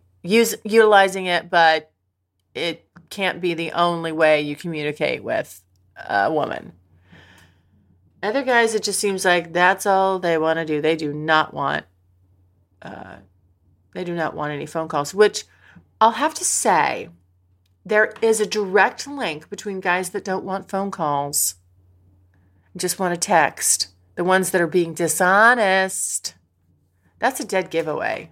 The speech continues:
like, right there. I mean, if you can't, if you can't take my call at any hour of the night, there's a reason. You may not, you may be sleeping and you may not wanna pick <laughs> up,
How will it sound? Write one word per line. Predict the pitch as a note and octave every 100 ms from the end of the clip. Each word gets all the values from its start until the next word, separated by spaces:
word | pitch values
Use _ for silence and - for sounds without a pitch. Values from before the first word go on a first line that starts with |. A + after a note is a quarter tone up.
| F3+
like, | - -
right | C#3+ D3
there. | D3 - - _ -
I | F3
mean, | D3+ D3 - _ _ _ _ - _ _ _ _ _ _ _ _ _ _ _ _ _ _ _ _ -
if | G#3
you | C#4
can't, | D#4 - - - -
if | - A3+
you | C#4
can't | C#4+ A3+
take | A3
my | A3 F3+
call | F3+ E3
at | - -
any | F#3 F#3
hour | - D#3+ E3
of | - D3+
the | C#3
night, | C3+ D#3+ E3+ _ _ _ _ _ _ _ _ _ _ _ _ _ _ _ _ _ _ _ _ _ _ _ _ _
there's | E3+ D#3
a | D3
reason. | - - G1+ _ _ _ _ _ _ _ _ _ _ _ _ _ -
You | F#3
may | F#3
not, | F3+ F3 -
you | G3+
may | F#3+
be | D#3+
sleeping | E3 A#3 A3+ F3 E3+
and | F3 E3
you | D#3+
may | D#3+
not | D#3+ -
wanna | D#3+ -
pick | D#3 - F#3
<laughs> |
up, | G#3 F3 -